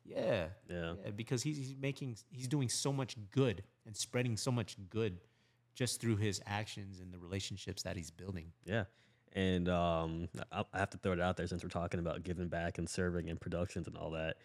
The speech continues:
Speaker 2: You and I have been chatting for a bit about doing a, uh, a documentary.
Speaker 1: Ooh.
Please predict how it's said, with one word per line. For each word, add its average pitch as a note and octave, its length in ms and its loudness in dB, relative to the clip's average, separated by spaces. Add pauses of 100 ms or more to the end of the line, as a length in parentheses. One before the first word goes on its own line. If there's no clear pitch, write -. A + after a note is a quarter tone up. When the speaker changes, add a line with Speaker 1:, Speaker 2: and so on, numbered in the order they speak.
(460)
Speaker 2:
You A2 200 8
and G2+ 100 10
I G#2 140 10
have G2+ 140 6
been F#2 200 4
chatting G2+ 360 6
for F#2 160 0
a F2+ 40 2
bit G2 220 4
about F2 240 0
doing F2+ 260 2
a, F2 200 2
uh, E2 240 2
a - 60 -2
documentary. F#2 720 4 (200)
Speaker 1:
Ooh. A2 480 -4